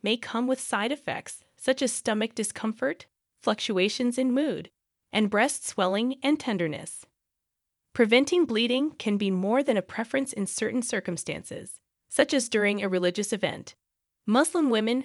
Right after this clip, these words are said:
who participate in the Hajj receive medical assistance to avoid bleeding. According to doctors, Agestin is a dependable and secure treatment to prevent bleeding during the pilgrimage.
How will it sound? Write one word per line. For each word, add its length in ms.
who 100
participate 640
in 140
the 80
Hajj 640
receive 380
medical 440
assistance 640
to 160
avoid 380
bleeding. 420
According 440
to 120
doctors, 640
Agestin 720
is 140
a 80
dependable 720
and 140
secure 400
treatment 540
to 120
prevent 460
bleeding 460
during 260
the 80
pilgrimage. 720